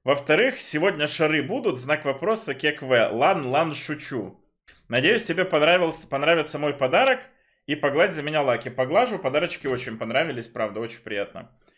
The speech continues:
Спасибо за теплые слова поддержки и стримы в общем. Мне очень приятно здороваться с чатиком. Приятно, когда здороваешься с нами. Желаю лаки не болеть. А, ну, как и тебе.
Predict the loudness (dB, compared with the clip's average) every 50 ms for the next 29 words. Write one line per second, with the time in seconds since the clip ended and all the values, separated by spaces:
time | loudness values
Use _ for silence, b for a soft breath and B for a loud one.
0 | b b b b b b b -20 -12 -4 -4 -2 -2 0 0 0 0 0 0 -2
1 | -2 0 -2 -2 -2 0 -2 -2 -2 -2 -2 0 0 0 0 0 -4 -2 0 -2
2 | -2 -2 -2 -6 -6 -6 -6 -4 -6 -8 -8 -8 -4 -4 -4 -2 -2 -2 -4 -4
3 | -6 -4 0 0 0 0 -2 -8 -10 -10 -10 -12 -12 -18 _ b b b b b
4 | b b 0 2 2 2 0 -2 -6 -8 -8 -4 -2 0 2 2 0 0 -4 -6
5 | -6 -2 -2 0 0 0 0 -2 -4 -6 -10 -10 -8 -2 -2 -2 0 -2 -6 -8
6 | -6 -6 -6 -6 -6 -10 -16 _ _ _ _ _ _ _ _ _ _ -6 -4 0
7 | 2 2 2 2 0 -4 -2 0 -2 -2 0 2 2 4 4 2 0 -2 -8 -10
8 | -4 -2 0 2 2 2 2 0 -2 -2 -4 -8 -8 -8 -8 -4 -4 -2 -2 -2
9 | -4 -4 -6 -6 -6 -10 -18 b b b b b b -8 -4 0 2 4 4 4
10 | 4 2 0 0 -4 -8 -8 -4 0 0 0 2 2 0 0 -2 -6 -16 -12 -6
11 | -2 0 0 2 0 0 -2 -2 0 0 0 0 -2 -8 -8 -8 -8 -4 -2 -2
12 | -2 -2